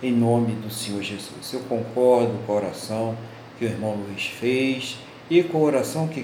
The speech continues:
cada irmão, cada irmã, cada vida fez conosco agora,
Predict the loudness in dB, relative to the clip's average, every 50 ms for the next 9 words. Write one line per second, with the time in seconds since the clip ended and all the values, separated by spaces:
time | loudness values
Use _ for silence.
0 | -8 -2 2 4 4 4 4 2 -2 -4 -2 0 2 4 4 2 4 2 0 0
1 | 0 -2 -2 -2 -2 -2 -2 0 -2 0 0 0 -2 -2 -4 -8 -8 -6 -4 -2
2 | 0 0 -2 -2 -2 -4 -4 -4 -4 -4 -6 -6 -4 -2 0 0 -2 -2 -2 -4
3 | -2 0 4 4 4 6 4 2 -2